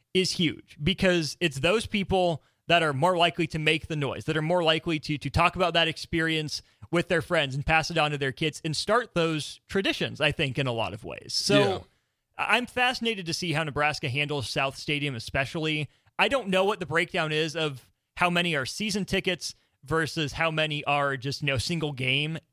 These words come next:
Speaker 1: tickets.
Speaker 2: Yeah.
Speaker 1: But there has to be a balance where you can keep both groups of people happy and create an environment where basically everyone gets what they want out of a Husker football game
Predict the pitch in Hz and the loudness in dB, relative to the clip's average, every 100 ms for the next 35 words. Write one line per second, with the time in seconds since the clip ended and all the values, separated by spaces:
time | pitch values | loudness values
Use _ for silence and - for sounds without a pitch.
0 | _ 170 214 226 - - _ 117 117 - | _ -2 0 -4 -6 -14 _ -4 -2 0
1 | 233 247 240 269 262 247 185 190 170 160 | 0 2 2 0 -2 -2 2 4 4 2
2 | 131 117 185 214 196 - 233 233 - - | 0 -4 -4 0 -2 0 -2 0 -4 -8
3 | _ - 147 180 208 185 151 196 196 175 | _ -8 2 4 4 0 -2 -2 0 -4
4 | - 190 - 120 156 175 - 214 196 _ | -2 -2 -2 -2 0 0 0 -6 -6 _
5 | - 175 - 175 196 196 - _ _ 190 | -2 -2 0 2 4 2 -2 _ _ 0
6 | 175 156 170 175 160 147 151 165 160 147 | 0 4 2 2 -6 -4 0 2 2 -2
7 | - _ 143 151 202 202 226 175 156 160 | -8 _ -6 2 2 2 -4 0 2 2
8 | 175 170 147 214 240 175 202 151 165 147 | 0 0 -2 -4 -2 0 0 0 0 2
9 | 175 143 - - _ _ 165 190 180 160 | 0 0 -8 -20 _ _ 2 4 2 2
10 | 165 - 147 165 147 135 139 131 127 | 0 -2 -4 -2 0 -2 -2 -4 -8